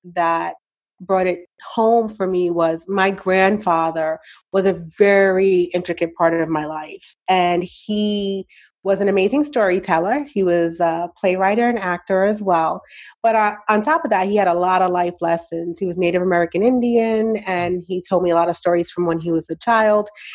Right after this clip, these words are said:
And he just filled me with all this information. And I would sit there like a little girl, you know, listening to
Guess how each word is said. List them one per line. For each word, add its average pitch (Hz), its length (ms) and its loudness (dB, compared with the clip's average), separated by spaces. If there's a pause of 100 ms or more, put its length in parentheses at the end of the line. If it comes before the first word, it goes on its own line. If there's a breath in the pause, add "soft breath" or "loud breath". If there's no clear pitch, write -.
(120)
And 240 80 2
he 254 60 2
just 302 200 0 (240)
filled 320 360 2
me 190 120 2
with 175 140 0 (100)
all 220 160 2
this 220 140 0
information. 180 600 -2
And 175 120 -4
I 170 80 -4
would 175 160 -8
sit - 360 -4
there 220 240 2
like 175 180 -2
a 165 60 -6
little 190 280 -2
girl, 202 600 0 (300)
you 214 160 0
know, 170 120 0
listening 208 460 2
to 175 140 0